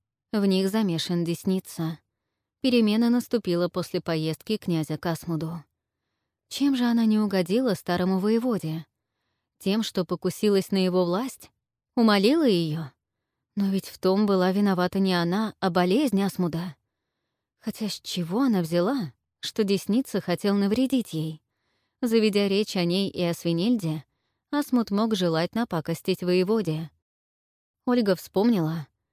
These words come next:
как однажды князь обмолвился, что, возможно, когда-то Свинельда растёт и до места у его правой руки. Видно, пора настала. Время Асмуда ушло. Свинельд уже набрал силу.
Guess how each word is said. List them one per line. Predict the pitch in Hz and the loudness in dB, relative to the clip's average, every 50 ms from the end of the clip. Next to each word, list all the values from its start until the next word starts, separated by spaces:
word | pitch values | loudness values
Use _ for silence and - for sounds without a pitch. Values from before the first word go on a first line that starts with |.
| _ _ _ | _ _ _
как | - 240 - - | -4 -2 2 2
однажды | 220 190 190 196 220 240 214 190 180 170 | 0 2 2 0 0 0 -2 -2 -4 -4
князь | - - 180 196 214 - - | -2 -2 -2 -2 -2 -2 -2
обмолвился, | 180 160 165 175 220 262 247 214 175 165 - - 170 156 160 147 _ _ _ _ _ _ _ | -2 0 0 0 0 0 0 -2 -4 -6 -6 -6 -6 -6 -6 -8 _ _ _ _ _ _ _
что, | - - - 196 | -14 -4 -2 0
возможно, | 180 175 170 175 190 269 311 254 208 160 151 156 - _ _ _ _ _ _ _ _ _ | 0 0 0 0 0 -2 -2 0 -2 -2 -2 -4 -8 _ _ _ _ _ _ _ _ _
когда-то | - 285 254 233 240 247 247 285 269 | -2 0 2 2 2 2 0 -2 -6
Свинельда | - - 269 233 220 190 196 208 202 214 226 226 | -2 0 2 2 4 2 0 0 0 0 0 0
растёт | 240 233 - - 180 170 165 - | -2 -4 -4 -2 -2 -2 0 0
и | 190 | 0
до | 190 208 220 | 0 0 0
места | 202 170 160 - - - 180 | 0 0 -2 -4 -4 -2 -2
у | 196 | 0
его | 202 208 208 226 226 | 0 2 2 0 -2
правой | - - 170 156 151 156 165 | -2 -2 -2 -2 0 -2 -2
руки. | 165 175 180 - - 190 160 151 - _ _ _ _ _ _ _ _ _ _ _ _ _ _ _ | -2 -4 -6 -4 -4 -4 -4 -6 -8 _ _ _ _ _ _ _ _ _ _ _ _ _ _ _
Видно, | - 196 175 175 170 165 170 202 233 240 - _ | -6 -4 0 0 0 0 0 -2 -4 -4 -8 _
пора | _ 214 180 160 151 151 | _ -2 -2 -2 -2 -2
настала. | 151 156 156 - - 175 185 202 180 170 160 160 147 - _ _ _ _ _ _ _ _ _ _ _ _ _ _ | -4 -4 -6 -6 -8 -8 -8 -6 -6 -8 -10 -10 -12 -16 _ _ _ _ _ _ _ _ _ _ _ _ _ _
Время | 190 175 175 170 170 170 175 190 196 190 | -4 -2 0 0 0 0 0 0 -2 -2
Асмуда | 180 - - 202 190 180 185 | -4 -4 -2 -4 -2 0 0
ушло. | 185 190 - - - 214 208 165 135 _ _ _ _ _ _ _ _ _ _ | -2 -2 -4 -6 -6 -6 -6 -8 -10 _ _ _ _ _ _ _ _ _ _
Свинельд | - - - 208 202 190 175 165 165 165 - - | -20 -6 -2 0 2 2 2 0 -2 -2 -4 -4
уже | 220 208 185 180 165 156 | -4 -2 -2 -2 -2 -2
набрал | 156 160 151 160 160 151 151 147 | -2 -2 -4 -4 -4 -6 -6 -8
силу. | - - - 185 170 156 151 160 165 160 | -10 -4 -2 -2 -2 -2 -4 -6 -6 -8